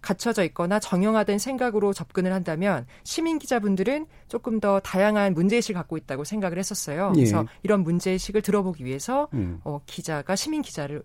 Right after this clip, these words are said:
Speaker 1: 취-, 어떻게 보면 취재하게 된 거죠.
Speaker 2: 예.
Speaker 1: 네.
Speaker 2: 자, 이 그 추적단 불꽃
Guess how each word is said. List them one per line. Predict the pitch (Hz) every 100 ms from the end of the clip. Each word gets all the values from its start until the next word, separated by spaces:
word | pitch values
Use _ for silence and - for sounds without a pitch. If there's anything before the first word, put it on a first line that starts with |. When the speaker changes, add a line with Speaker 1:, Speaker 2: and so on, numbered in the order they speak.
| -
Speaker 1:
취-, | -
어떻게 | - - 156
보면 | 143
취재하게 | - 294 302 220
된 | 160 123
거죠. | 226 - 165
Speaker 2:
예. | 135 95
Speaker 1:
네. | 90 - - 147 -
Speaker 2:
자, | 151
이 | 139 165 156 147 - -
그 | 131
추적단 | 123 - 185 185 156
불꽃 | 156 151 - - 139